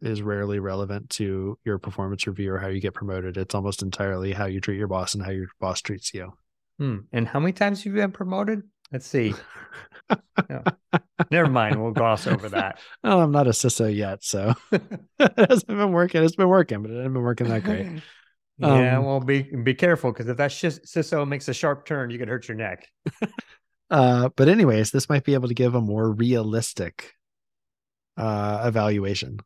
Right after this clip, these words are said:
Speaker 1: by be doing, like, a purely, you know, they accomplished seven, you know, seventeen difficult projects this year, and this other guy accomplished one project this year, and it was super easy. But,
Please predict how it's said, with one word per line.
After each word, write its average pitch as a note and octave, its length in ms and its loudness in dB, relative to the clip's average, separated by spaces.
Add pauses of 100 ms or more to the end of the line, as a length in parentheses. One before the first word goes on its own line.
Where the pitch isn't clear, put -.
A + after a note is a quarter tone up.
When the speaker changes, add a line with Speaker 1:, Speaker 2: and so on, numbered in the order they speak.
(220)
Speaker 1:
by G2+ 180 -2
be G#2 160 -2
doing, G#2+ 280 0
like, G#2 180 -2
a G#2 60 -2
purely, G#2+ 720 -2
you G#2 400 -6
know, F#2+ 240 -8
they G2+ 240 -6
accomplished F#2+ 640 -6
seven, G2 280 -6
you G2+ 100 -8
know, G2 60 -6
seventeen C#3+ 540 2
difficult B2 400 0
projects A2 400 0
this - 220 -4
year, G#2+ 220 -4
and G2 220 -8 (340)
this B2 140 2
other E3+ 160 6
guy A2+ 160 4
accomplished B2+ 580 2 (160)
one B2 440 2
project G#2 380 -2
this A2 180 -2
year, G#2 140 -4
and G#2+ 100 -4
it A#2 40 -6
was A#2+ 140 -2
super C#3+ 240 -2
easy. G#2+ 360 -2
But, G2+ 300 -4